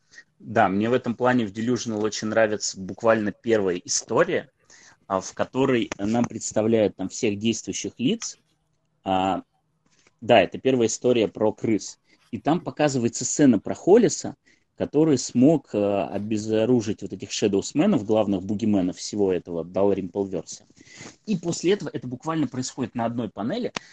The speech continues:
после этого мы совершенно про них забываем. Совершенно непонятно, зачем и к чему эта история,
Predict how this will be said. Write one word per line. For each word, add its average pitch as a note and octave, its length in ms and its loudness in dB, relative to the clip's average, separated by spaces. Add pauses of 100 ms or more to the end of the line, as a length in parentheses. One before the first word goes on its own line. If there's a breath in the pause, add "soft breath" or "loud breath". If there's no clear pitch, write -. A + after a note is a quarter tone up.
(140 loud breath)
после C#3+ 280 -2
этого E3 200 2
мы C3+ 120 4
совершенно C#3 520 -4
про A#2+ 180 -4
них C3+ 180 0
забываем. A#2+ 540 0
Совершенно C#3+ 400 -4
непонятно, C3 640 0
зачем A#2 380 -2
и - 120 -12
к - 80 -20
чему B2+ 300 0
эта C3 200 -4
история, C3 540 0